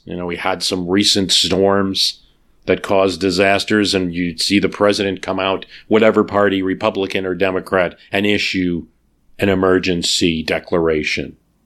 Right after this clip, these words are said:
Grover Cleveland would not be down with that. After an eighteen eighty-seven storm ruined crops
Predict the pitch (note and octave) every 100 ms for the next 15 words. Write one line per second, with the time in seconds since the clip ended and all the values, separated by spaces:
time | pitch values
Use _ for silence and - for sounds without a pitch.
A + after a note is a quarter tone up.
0 | _ G2 A2 G2+ F#2 A2+ G#2+ G2 F#2 F2
1 | F2+ F2 F2 E2+ D2 D2+ D2+ D2 C2+ -
2 | - - - _ _ _ _ _ _ _
3 | - F#2 G#2 G2+ G#2 G#2+ - G#2+ G2 F#2+
4 | - G2 F#2 E2+ - - G2+ F#2 E2 E2+
5 | G2 F#2+ F2 - G#2 F2 - - -